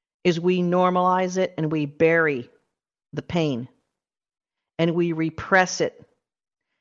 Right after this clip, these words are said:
And we shut the alarm clock off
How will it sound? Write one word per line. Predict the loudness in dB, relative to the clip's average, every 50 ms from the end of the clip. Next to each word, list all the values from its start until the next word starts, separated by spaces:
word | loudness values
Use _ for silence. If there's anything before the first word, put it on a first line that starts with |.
| _ _ -2
And | -2 0 0
we | -2 -4 -4 -4
shut | -6 -4 -4 -4 -4 -2 0 2 2 0 0 -6 -4
the | -2 0
alarm | 0 2 2 2 2 2 -2
clock | -4 -2 0 0 0 0 0 0
off | 0 0 0 -2 -6 -12 -20